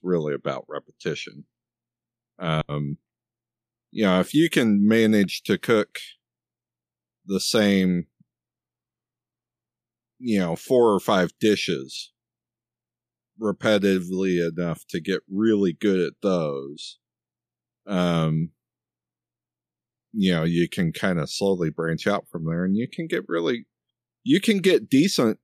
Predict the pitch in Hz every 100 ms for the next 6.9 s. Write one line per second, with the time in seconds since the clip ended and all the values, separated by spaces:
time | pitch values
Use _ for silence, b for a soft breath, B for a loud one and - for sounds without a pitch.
0 | - 120 107 104 _ _ _ _ _ _
1 | _ _ _ _ _ _ _ 107 101 -
2 | - 135 139 117 107 98 80 - - 143
3 | 73 160 - - _ _ _ 107 101 95
4 | 92 87 87 - _ _ _ _ _ _
5 | _ _ _ _ _ _ _ 120 160 180
6 | 165 151 117 123 123 113 107 90